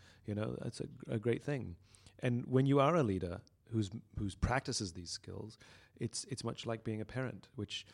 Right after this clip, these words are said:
the joy comes not from the personal promotion, but rather from seeing those around us get promoted and seeing those around us solve unsolvable problems and take care of each other. It's incredibly,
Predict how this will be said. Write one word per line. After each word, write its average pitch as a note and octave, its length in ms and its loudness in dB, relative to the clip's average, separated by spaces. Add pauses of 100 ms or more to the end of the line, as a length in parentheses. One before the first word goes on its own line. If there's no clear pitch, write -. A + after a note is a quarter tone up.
(180)
the A#2 80 0
joy A#2+ 200 4
comes A2 280 -4
not A2 160 -6
from A2 100 -8
the G#2 100 -8
personal G#2+ 640 -4 (480)
promotion, G#2+ 680 -2 (480)
but - 160 -6
rather G#2 260 -2
from G2+ 160 -8
seeing G#2 260 -4
those G2+ 460 -2
around G#2 300 -2
us F#2+ 100 -4
get - 160 -6
promoted G2+ 420 -2
and F#2+ 140 -8
seeing G2 160 -6
those G2 160 -2
around F#2+ 260 -4
us F#2+ 100 -4
solve G2+ 340 0
unsolvable G2+ 500 -4
problems G2+ 580 -10
and F#2 200 -14
take G#2 160 -6
care G#2+ 120 -2
of G2 80 -2
each G2 140 -4
other. G2 160 -4
It's - 120 -12
incredibly, G#2+ 560 -4